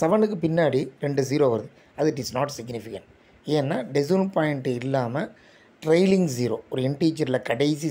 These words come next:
zeros வந்ததுன்னா அது not significant. ஓகேங்களா? சரி, அடுத்து rules. இப்போ all zeros are significant if they come from measurement. All zeros are significant if they come from measurement. இப்போ இதுல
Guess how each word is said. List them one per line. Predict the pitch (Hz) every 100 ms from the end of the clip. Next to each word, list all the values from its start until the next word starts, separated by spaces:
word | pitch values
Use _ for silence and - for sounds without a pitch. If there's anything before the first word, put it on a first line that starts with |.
| 120
zeros | 127 127 -
வந்ததுன்னா | 107 107 107 117 - - -
அது | 123 131
not | 113 -
significant. | 101 101 92 92 101 92 _ _ -
ஓகேங்களா? | 107 110 104 98 - - -
சரி, | - - - _ _ _ -
அடுத்து | 143 139 131 131 - _ - - 139
rules. | 127 - 117 139 - _ _ - _ - -
இப்போ | 135 127 127 131
all | 175 208 226 135
zeros | 147 143 135 147 - - - 127
are | 127 -
significant | 147 165 147 156 156
if | 131
they | 208 -
come | 147 165
from | 160 131
measurement. | 120 - 123 113 - - - - - - - 113
All | 139 170 151 131
zeros | 139 147 147 - 123
are | 117 135
significant | 131 131 113 151 - - -
if | 123
they | 120 180
come | 196 139
from | 127 131
measurement. | 120 131 117 110 - - - - _ - - 196
இப்போ | 151 147 139 139 - 180
இதுல | 180